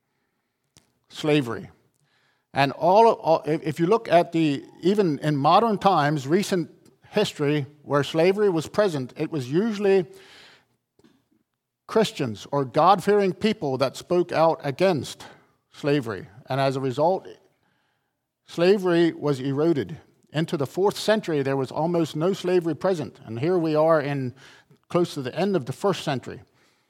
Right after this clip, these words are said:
But the New Testament writers wrote about slavery, and not because they endorsed it, I don't think, but because it was a fact. It was something that was there. It was part of their culture. And so,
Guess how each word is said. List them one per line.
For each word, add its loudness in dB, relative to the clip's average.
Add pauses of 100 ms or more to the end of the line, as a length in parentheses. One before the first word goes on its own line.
(260)
But 0
the -2
New -2
Testament -2
writers 2 (120)
wrote 2 (240)
about 4
slavery, 2
and -2
not 2
because 4
they 4
endorsed 0
it, -4
I -2
don't -4
think, -4
but -4
because -2
it -4
was -6
a -2
fact. -2
It -10
was -8
something -4
that -6
was -10
there. -2 (680)
It -2
was -4
part 2
of -2
their 0
culture. -6 (680)
And 0
so, 2